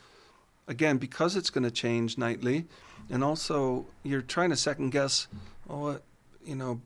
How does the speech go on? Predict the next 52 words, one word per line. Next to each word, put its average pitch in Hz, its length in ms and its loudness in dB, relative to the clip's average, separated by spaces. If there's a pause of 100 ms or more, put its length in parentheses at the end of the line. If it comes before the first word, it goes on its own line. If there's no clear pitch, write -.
(120)
by 135 200 6
the, 123 100 -4
based 135 340 2
on 123 220 2
where 123 140 4
you 117 180 2
are, 131 240 2
like, 113 180 -4
what 131 140 -4
songs 127 320 -2
might 117 240 -2
they 113 160 -4
know 131 380 4
or 120 180 0
what 117 140 -2
do - 100 -20
they 120 80 -6
wanna 110 240 -4
hear? 123 300 -2 (480)
So 156 200 2
I'm 156 120 6
really 208 160 6
having 185 180 6
a 135 60 2
hard 143 240 4
time 139 340 4
writing 135 300 6
a 113 80 2
set 123 320 0
list. - 380 -10 (280)
Every 147 160 0
time 156 260 4
I 131 40 4
think 143 260 -2
I've 113 120 0
got 131 180 2
a 127 40 2
good 127 220 -4
set - 260 -2
list, 117 220 -2
I 123 60 2
realize, 113 520 -2 (760)
"Oh, 120 480 2
I 120 40 -8
should 117 180 -6
probably 113 420 -4 (420)
do 113 140 0
this 123 340 0
one," 110 240 -4
and 110 140 -6
then, 110 160 -4
uh, 107 60 -8